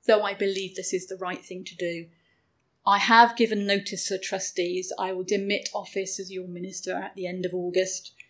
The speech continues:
in order to take up the position of tutor for ministerial formation at Northern Baptist College in Manchester.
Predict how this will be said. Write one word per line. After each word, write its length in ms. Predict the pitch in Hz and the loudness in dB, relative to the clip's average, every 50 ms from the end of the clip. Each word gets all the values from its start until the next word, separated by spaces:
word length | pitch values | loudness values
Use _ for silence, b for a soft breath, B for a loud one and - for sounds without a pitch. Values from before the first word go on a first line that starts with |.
| b b b b b b b b _ _ _ - | b b b b b b b b _ _ _ 0
in 120 | 208 196 | 2 4
order 220 | 202 196 196 214 | 4 4 2 2
to 120 | 190 214 208 | 2 0 0
take 340 | - - 226 214 208 214 233 | 2 6 6 6 6 6 4
up 120 | 220 - | 4 4
the 80 | - 220 | 2 -4
position 640 | - - 214 - 208 196 - - - 190 185 185 - | -2 -2 0 2 2 2 4 6 6 6 6 4 2
of 220 | - 190 185 - | -4 -6 -6 -4
tutor 400 | - - - 226 196 - - 202 | -2 0 2 2 0 0 -4 -4
for 160 | 190 - 208 | -2 0 0
ministerial 720 | 196 196 196 190 196 190 - - - 202 190 190 190 185 180 | 0 0 0 -2 -2 -2 -2 2 4 6 8 8 8 6 4
formation 880 | 180 - - 185 185 185 185 185 185 - - - 175 175 175 - B B B B B B B - | 0 -4 -4 -4 -2 -2 -2 -2 -2 -2 2 4 4 4 4 2 B B B B B B B 2
at 160 | - 196 - | 2 2 4
Northern 420 | - 202 190 185 185 175 190 185 175 | 6 4 6 6 6 6 6 4 6
Baptist 440 | 180 185 - - - - 185 - - | 6 4 2 2 0 0 0 0 0
College 460 | - - 180 180 175 170 175 - - - | 2 4 6 8 8 6 4 0 -4 -4
in 180 | 190 185 185 | -4 -4 -2
Manchester. 680 | 175 175 175 175 170 - - - - - - - - | -2 -2 -2 -2 -2 -2 -2 -2 -2 -2 -2 -4 -4